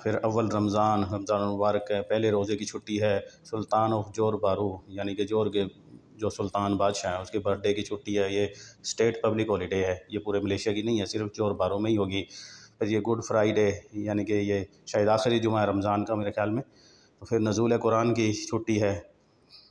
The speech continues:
फिर मलाका की हिस्ट्री सिटी, हिस्ट्रिकल सिटी है, फिर उसकी छुट्टी है। फिर ये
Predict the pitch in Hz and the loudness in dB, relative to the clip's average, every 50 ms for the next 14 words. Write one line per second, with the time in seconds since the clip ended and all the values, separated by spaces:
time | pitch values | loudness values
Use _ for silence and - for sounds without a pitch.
0 | - - _ _ - 117 107 104 104 104 107 107 107 120 117 110 107 110 107 101 | -20 -20 _ _ -4 0 2 2 4 4 2 2 2 2 2 2 2 2 2 2
1 | 101 95 - - - 113 117 113 - - 110 - - 110 110 98 87 - - 107 | 0 0 0 -2 0 0 2 2 2 0 -2 -2 0 0 0 -2 -4 -6 -6 -4
2 | 104 - - 110 113 113 110 113 107 101 - 110 101 - 110 104 104 101 101 - | -4 -4 -2 -2 0 0 2 2 0 0 0 -2 0 0 2 2 2 0 -2 -4
3 | - - - 110 107 - - 123 113 - 117 110 - 117 107 104 104 101 98 - | -8 -8 -4 -4 -4 -2 -2 -2 -2 0 -2 -2 0 0 0 0 0 0 -2 -4
4 | - - - _ _ _ - - 117 113 110 107 107 107 107 104 101 90 - - | -8 -14 -20 _ _ _ -8 -4 -2 0 0 2 2 2 2 2 2 0 -2 -6
5 | - | -14